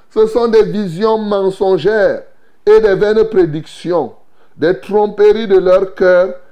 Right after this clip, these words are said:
qu'ils vous prophétisent. L'Éternel dit, c'est le mensonge que prophétisent en mon nom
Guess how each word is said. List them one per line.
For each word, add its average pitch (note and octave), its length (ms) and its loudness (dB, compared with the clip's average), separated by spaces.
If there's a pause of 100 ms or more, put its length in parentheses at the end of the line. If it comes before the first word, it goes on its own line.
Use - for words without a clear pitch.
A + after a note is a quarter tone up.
(140)
qu'ils F3+ 220 -6
vous D3 240 -4
prophétisent. B2 960 -6 (540)
L'Éternel A3+ 540 0
dit, A#3 400 -2
c'est G#3 160 -2
le A3+ 120 4
mensonge A3 960 -2 (340)
que G#3 140 2
prophétisent G3 720 -2
en F#3 140 -2
mon F3+ 200 -2
nom F3+ 420 -4